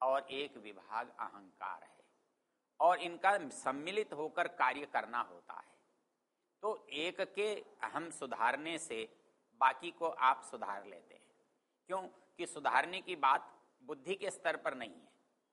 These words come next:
सुधारने की बात चित्त के स्तर पर नहीं है, सुधारने की बात अहंकार के स्तर पर नहीं है, सुधारने की बात मन के स्तर पर है, क्योंकि बाहर जिसका संबंध है, मूल चीज है कि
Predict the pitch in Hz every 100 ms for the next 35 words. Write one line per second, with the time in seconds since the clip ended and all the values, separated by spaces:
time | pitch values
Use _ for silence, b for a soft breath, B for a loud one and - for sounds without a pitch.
0 | _ _ _ - 160 139 165 190 180 165
1 | 165 175 190 180 202 185 180 - 160 147
2 | 135 104 82 - _ _ _ _ _ _
3 | _ _ - 147 139 165 190 175 156 151
4 | - 139 113 135 156 165 165 185 - -
5 | 147 151 120 110 87 85 - _ _ _
6 | _ _ _ - 135 131 131 160 156 143
7 | 110 120 - 120 101 110 123 127 123 123
8 | - - 85 - - _ _ _ _ _
9 | _ _ _ _ _ _ _ _ _ _
10 | 156 156 160 120 104 90 120 185 165 156
11 | 160 147 123 120 131 123 92 82 - _
12 | _ _ _ _ _ _ _ _ _ _
13 | _ 135 196 214 - 196 175 165 180 180
14 | 165